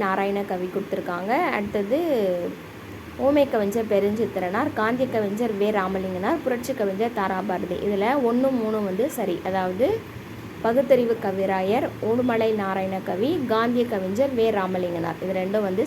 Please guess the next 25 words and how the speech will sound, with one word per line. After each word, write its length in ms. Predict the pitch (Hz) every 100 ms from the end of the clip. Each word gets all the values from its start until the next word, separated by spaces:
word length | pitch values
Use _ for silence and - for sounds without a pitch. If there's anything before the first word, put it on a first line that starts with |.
| 247
சரியானது. 520 | 190 180 175 175 185 - - - - - - 254
முடியரசன் 580 | 262 285 262 240 254 247
இயற்றாத 480 | 233 233 233 220 208
நூல் 200 | 202 202 196
பார்க்கலாம். 400 | 175 180 214 359 294
நீலமேகம். 640 | 247 233 202 180 - 165 - - - - -
பெண் 200 | 254 277
எனில் 300 | 254 233 262 214
பேதை 260 | 208 208 214 202
என்ற 160 | 202 180 180
எண்ணம் 280 | 185 226 294
இந்த 140 | 220 185
நாட்டில் 320 | 180 202 220 220
இருக்கும் 340 | 196 196 214 202 - 180
வரைக்கும் 360 | 170 165 254 339
உருப்படல் 440 | 233 254 240 226 220
என்றும் 280 | 190 185 285 320
சரிப்படாது 680 | 220 220 220 196 175 175 196 180 - 185
என்று 240 | 185 190 277 269
பாடியவர். 480 | 208 202 185 175 165 190
ஆன்சர் 280 | 233 233 202
வந்து 200 | 180 233 302 226
பாரதிதாசன். 800 | 196 208 214 214 185 185 - 180 - - - - - - - - - -
நெக்ஸ்ட்டு 320 | 208 - 294 320 240
கல்வி 260 | 226 240